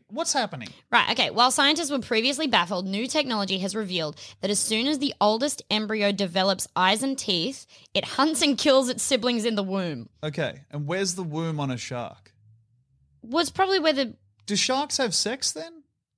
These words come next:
Speaker 2: Um, let me just check. I know dolphins
Speaker 1: I
Speaker 2: do.
Speaker 1: mean, they do, obviously.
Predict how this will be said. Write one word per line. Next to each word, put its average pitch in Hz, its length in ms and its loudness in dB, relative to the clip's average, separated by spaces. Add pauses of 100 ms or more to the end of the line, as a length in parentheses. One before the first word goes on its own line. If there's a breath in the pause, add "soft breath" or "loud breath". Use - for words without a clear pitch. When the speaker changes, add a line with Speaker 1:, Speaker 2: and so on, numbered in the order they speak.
(220)
Speaker 2:
Um, 311 920 2
let 294 100 -2
me 262 180 -2
just - 360 -6
check. 269 540 2
I - 80 2
know 302 140 0
dolphins 180 460 -6
Speaker 1:
I - 20 -2
Speaker 2:
do. 185 60 0
Speaker 1:
mean, 202 100 2
they 175 120 0
do, 151 340 0
obviously. 135 640 -6